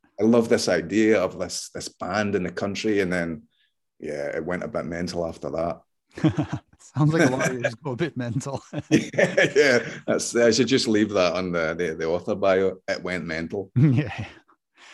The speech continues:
Speaker 2: 'Cause one thing, eh, I, I was thinking about with the description of, of the Killing Floor was we, we see a lot of people talking about, "Oh, there's too many people on the planet. Oh, we need to get rid of more people." I find it quite depressing, to be honest,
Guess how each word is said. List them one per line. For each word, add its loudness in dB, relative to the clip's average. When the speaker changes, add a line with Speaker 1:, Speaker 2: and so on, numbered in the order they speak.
Speaker 2:
'Cause -4
one 0
thing, 0
eh, -6
I, -4
I -10
was -10
thinking -6
about -4
with -10
the -2
description -4
of, -4
of -4
the -10
Killing -6
Floor -6
was -8
we, 2
we 4
see 2
a 6
lot 8
of 2
people 2
talking 2
about, 0
"Oh, 4
there's 0
too 0
many 4
people -2
on -2
the -6
planet. -6
Oh, -2
we -2
need -2
to -4
get -4
rid -6
of -10
more -4
people." -4
I 2
find 4
it -2
quite 0
depressing, -4
to -8
be -8
honest, -8